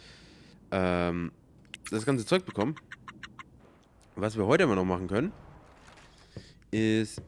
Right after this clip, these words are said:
ah, Chef, wir haben hier schon unter Kandidaten einen Kundendienstmitarbeiter erhalten. Das ist super. Fünfundneunzig, Vollzeit kritisch, keine Spezies, friedliches Arbeitsumfeld.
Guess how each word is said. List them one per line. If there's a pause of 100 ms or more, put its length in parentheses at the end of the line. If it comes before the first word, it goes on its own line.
ah,
Chef,
wir
haben
hier
schon
unter
Kandidaten
einen
Kundendienstmitarbeiter
erhalten. (1400)
Das
ist
super. (300)
Fünfundneunzig,
Vollzeit
kritisch,
keine
Spezies, (100)
friedliches
Arbeitsumfeld.